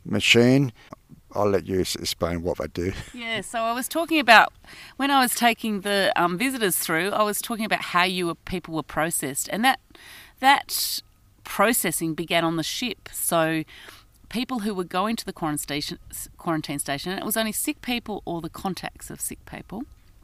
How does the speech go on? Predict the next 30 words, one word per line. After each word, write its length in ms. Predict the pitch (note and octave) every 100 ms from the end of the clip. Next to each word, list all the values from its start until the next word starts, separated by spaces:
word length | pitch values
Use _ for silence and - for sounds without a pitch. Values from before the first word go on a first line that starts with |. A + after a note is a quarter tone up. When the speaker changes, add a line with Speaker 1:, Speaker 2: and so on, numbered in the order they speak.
| - - -
Speaker 2:
were 80 | G#3
given 300 | F3+ F#3 F#3
two 220 | - A#3+
bags: 340 | F#3 D3+ C#3 D#3
a 60 |
blue 260 | D#3+ G#3+ A#3+
bag 240 | A3 G#3
and 100 | G3+
a 40 | F3+
white 260 | D#3 D3
bag. 260 | D#3 D3 D3+ - - - -
In 100 | F#3
the 80 | F3+
white 300 | A3+ D4 -
bag, 440 | D#3+ D#3+ C#4 - - - - - -
they 120 | D#3+
put 300 | - F3 -
clothes 420 | - F3+ F#3 F3+
that 140 | - -
need 280 | E3 D#3+ -
a 60 |
change 320 | - F3 F3+
of 100 | -
clothes. 480 | - F#3 G#3+ A#3 - -
In 220 | E3 D#3
the 160 | D#3 D3
blue 220 | G#3+ A3
bag, 460 | G3 F#3 F3 E3 -
they 100 | D3+
put 460 | - E3 - -